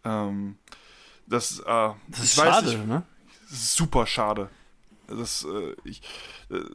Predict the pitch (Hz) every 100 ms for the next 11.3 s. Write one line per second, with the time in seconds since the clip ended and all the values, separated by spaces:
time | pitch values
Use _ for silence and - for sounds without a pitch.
0 | - 131 139 135 170 - 156 175 165 156
1 | 151 143 147 156 131 139 127 120 139 165
2 | 151 147 139 139 - 127 127 - 156 156
3 | 143 143 131 - 120 120 120 117 - -
4 | - - - 143 127 120 151 160 - 131
5 | 156 127 147 165 160 135 170 165 156 139
6 | 143 165 - - 139 151 170 165 139 -
7 | 131 127 - 131 135 139 123 139 131 127
8 | 117 123 131 113 107 147 151 135 135 120
9 | 151 - 147 - 113 110 120 - - -
10 | 127 131 131 120 113 110 113 101 - 101
11 | 101 104 113